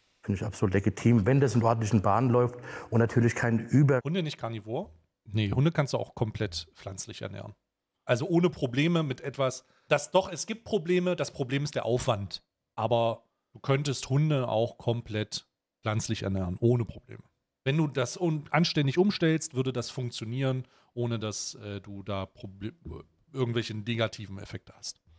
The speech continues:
Speaker 1: Schlachterei oder, da bin ich vollkommen bei.
Speaker 2: Soll man aber nicht. Lass uns nicht, also jetzt müssen wir mal, wir müssen die Fakten anerkennen. Tatsächlich müssen wir die Fakten anerkennen.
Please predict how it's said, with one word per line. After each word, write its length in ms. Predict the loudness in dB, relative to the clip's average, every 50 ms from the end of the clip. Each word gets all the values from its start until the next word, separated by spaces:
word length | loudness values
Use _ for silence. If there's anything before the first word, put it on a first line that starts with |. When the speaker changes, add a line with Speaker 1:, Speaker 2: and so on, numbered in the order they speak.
| _ _ -4
Speaker 1:
Schlachterei 680 | -4 -2 -2 -2 -2 -2 -2 0 0 2 4 2 2 2
oder, 240 | 2 2 2 4 4
da 80 | 4
bin 120 | 4 4 2
ich 60 | 4
vollkommen 340 | 2 0 0 2 2 2 4
bei. 140 | 4 2 0 -2 -6
Speaker 2:
Soll 200 | -10 -10 -8 -6
man 140 | -4 -4 -4
aber 160 | -4 -6 -6
nicht. 260 | -8 -8 -10 -12 -14 -20 _ _ _ _ _ _ _ -2
Lass 160 | 0 0 0
uns 200 | -2 -4 -6 -4
nicht, 320 | -2 -2 -2 -4 -6 -10 _ _ -20 _ _ _ _ _
also 260 | 0 2 2 2 0 0 0 0
jetzt 300 | 2 2 2 2 0 -2
müssen 200 | -2 -2 -2 -4
wir 80 | 0
mal, 240 | 0 2 2 2 2
wir 80 | 2 2
müssen 220 | 2 0 0 -2
die 80 | -2 0
Fakten 360 | 0 0 0 0 -4 -6 -4
anerkennen. 500 | -2 0 0 -2 -2 -2 -4 -4 -4 -6
Tatsächlich 440 | -4 -2 0 0 0 0 -2 -4 -4
müssen 200 | -4 -4 -4 -6
wir 60 | -6
die 80 | -6
Fakten 300 | -4 -4 -6 -6 -6 -10
anerkennen. 540 | -12 -12 -12 -14 -14 -16 -18 -18 -18 -18 -20